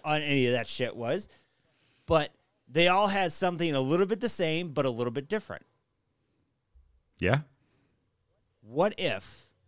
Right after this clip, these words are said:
Speaker 1: A I figured out a way and said, "Hey, here's the formula to cure cancer." Here you go, everyone. Nobody, nobody would own it. They couldn't. They could say, "Oh, well, w-, we had it first because it gave it to us first." It's like, no, it didn't.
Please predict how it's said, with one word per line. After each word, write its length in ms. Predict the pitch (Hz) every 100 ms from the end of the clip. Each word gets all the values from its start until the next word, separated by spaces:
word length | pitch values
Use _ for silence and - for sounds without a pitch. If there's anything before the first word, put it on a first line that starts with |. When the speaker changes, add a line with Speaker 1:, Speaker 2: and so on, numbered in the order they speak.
| _ -
Speaker 1:
A 200 | 156 180
I 320 | 170 160 160
figured 420 | 147 - 190 202
out 160 | 185 175
a 60 | 151
way 220 | 135 131
and 80 | 117
said, 180 | 127
"Hey, 300 | 113 170 95 -
here's 340 | - 226 208
the 100 | 190
formula 540 | - 190 185 165 160
to 80 | 147
cure 240 | - 165 151
cancer." 540 | 160 147 139 104 - _ _ _ - 185
Here 80 |
you 60 | 202
go, 160 | 190 131
everyone. 420 | 107 104 113 131 _ _ _ _ _ _ _ _ _ _ _ _ _ _ -
Nobody, 480 | 147 190 220 269 262 220
nobody 480 | 165 165 196 190 254
would 160 | 247 262
own 260 | 208 302
it. 120 | - - _ _ _ _ _
They 120 | 156
couldn't. 380 | 175 247 403 120
They 120 | 143
could 120 | 160 156
say, 180 | 156 139
"Oh, 160 | 226 165
well, 280 | 175 160
w-, 200 | 160 175
we 220 | 175 196 185
had 180 | 156
it 80 | 131
first 300 | - 147 113
because 240 | 131 147 135
it 80 |
gave 180 | 135 147
it 80 | 117
to 100 | 135
us 240 | 131 117
first." 260 | - 139 -
It's 60 | 131
like, 140 | 120
no, 220 | 143 185
it 40 | 120
didn't. 300 | 214 92